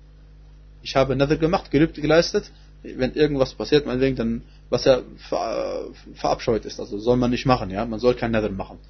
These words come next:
Das ist verpönt, weil, weil das, das bringt, bringt nichts Gutes normalerweise, ja.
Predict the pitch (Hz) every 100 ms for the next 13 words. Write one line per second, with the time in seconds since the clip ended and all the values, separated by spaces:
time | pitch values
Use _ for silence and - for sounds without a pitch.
0 | - - - - - - - 127 - -
1 | - - - - 110 101 101 107 104 104
2 | - 107 - 135 - - 135 135 131 -
3 | - 143 - - - - 127 113 107 101
4 | 101 98 95 113